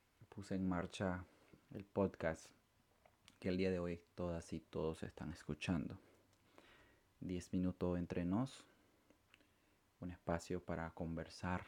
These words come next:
para conocer, para interactuar también con otras personas que en su debido momento estaremos haciendo a través de este espacio.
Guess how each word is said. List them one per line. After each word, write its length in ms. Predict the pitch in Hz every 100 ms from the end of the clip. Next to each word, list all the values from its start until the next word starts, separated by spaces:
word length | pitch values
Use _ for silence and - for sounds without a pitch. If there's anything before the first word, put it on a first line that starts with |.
| - - _ - _ _
para 240 | 82 85
conocer, 640 | 82 87 80 80 - 90 85 - - _ - - -
para 160 | - 87
interactuar 840 | 90 - 80 73 - 101 95 90
también 440 | - 76 82 87 80
con 200 | 76 80
otras 280 | 82 87 -
personas 560 | - 95 92 92 90
que 100 | -
en 120 | 85 82
su 200 | - 90
debido 320 | 90 98 95
momento 680 | 90 85 82 87 87 87 98 - - - - - - - - - -
estaremos 880 | 87 - 78 80 82 82 - - -
haciendo 420 | 98 - 82 85
a 80 | 82
través 300 | - 82 85
de 80 | 90
este 180 | 92 92
espacio. 560 | - - 78 - -